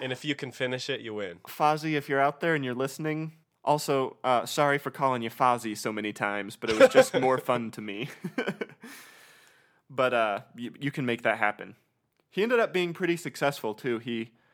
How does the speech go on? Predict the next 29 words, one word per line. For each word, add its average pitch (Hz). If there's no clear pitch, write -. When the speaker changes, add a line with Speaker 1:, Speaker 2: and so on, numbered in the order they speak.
Speaker 2:
went 135
on 123
to -
be, 120
like, 110
the 117
president 120
of -
a 117
couple 123
different 113
Olympic 107
boards 107
and, 95
like, 107
Speaker 1:
That's 131
cool. 139
Speaker 2:
treasurer 117
and 98
vice 113
president 110
and 107
stuff. -
So 107
he 156
went 151
from 123
a, 113
like, 113